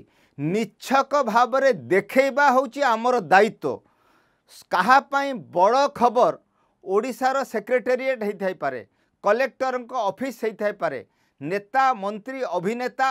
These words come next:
ଅପରାଧ ଦୁନିଆ ସହିତ, ବ୍ୟବସାୟ ଦୁନିଆ ସହିତ ସଂଶ୍ଳିଷ୍ଟ ବ୍ୟକ୍ତିବିଶେଷମାନେ ହେଇଥାଇପାରନ୍ତି। ଆମର ପ୍ରାଥମିକତା ଆମର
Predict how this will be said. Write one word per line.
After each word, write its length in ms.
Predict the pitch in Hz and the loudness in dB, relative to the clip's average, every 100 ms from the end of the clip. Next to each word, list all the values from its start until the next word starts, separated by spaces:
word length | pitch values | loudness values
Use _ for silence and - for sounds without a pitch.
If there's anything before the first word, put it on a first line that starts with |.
| 226 - | -4 -10
ଅପରାଧ 400 | 175 220 240 226 | -4 2 2 2
ଦୁନିଆ 400 | 214 240 233 240 233 | -4 -8 -6 -4 -6
ସହିତ, 340 | 220 208 202 208 | -6 -8 -4 -6
ବ୍ୟବସାୟ 580 | 160 185 220 214 262 269 | 0 0 2 0 0 0
ଦୁନିଆ 380 | 208 226 233 233 | -2 -8 -6 -6
ସହିତ 320 | 226 214 208 240 | -6 -8 -8 -12
ସଂଶ୍ଳିଷ୍ଟ 680 | 220 190 175 196 214 202 - 180 147 _ _ _ _ 131 | -10 -10 -12 -12 -14 -12 -6 -4 -6 _ _ _ _ -4
ବ୍ୟକ୍ତିବିଶେଷମାନେ 1120 | 170 208 - 262 220 208 247 - 220 226 226 | -2 -2 -4 -8 -8 -6 -6 -6 -8 -6 -4
ହେଇଥାଇପାରନ୍ତି। 1000 | 175 233 - 247 226 208 180 175 156 120 104 _ _ _ 151 | -2 -2 -2 -4 -4 -4 -6 -6 -12 -16 -18 _ _ _ -6
ଆମର 360 | 180 214 214 214 - - | -4 -4 -2 -4 -6 -4
ପ୍ରାଥମିକତା 880 | 185 185 285 285 262 233 - 156 135 _ _ _ _ _ _ _ 151 | -4 -2 -6 -6 -4 -4 -2 -2 -4 _ _ _ _ _ _ _ -4
ଆମର 360 | 185 240 233 | -2 2 0